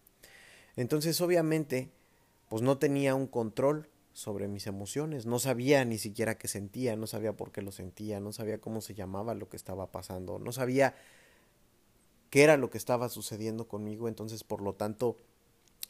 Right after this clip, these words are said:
decidí y tomé muchas decisiones erróneas, ¿no? En su momento. Hoy,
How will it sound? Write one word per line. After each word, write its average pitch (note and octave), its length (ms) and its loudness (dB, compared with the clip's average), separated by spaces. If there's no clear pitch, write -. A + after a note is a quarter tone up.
decidí A2 720 -2
y A2+ 100 -4
tomé A#2+ 280 4
muchas C3+ 340 -2
decisiones G#2+ 540 -6
erróneas, F2+ 560 -10
¿no? A2 100 -14
En G2+ 80 -12
su F#2+ 140 -14
momento. E2+ 420 -10
Hoy, D3 360 8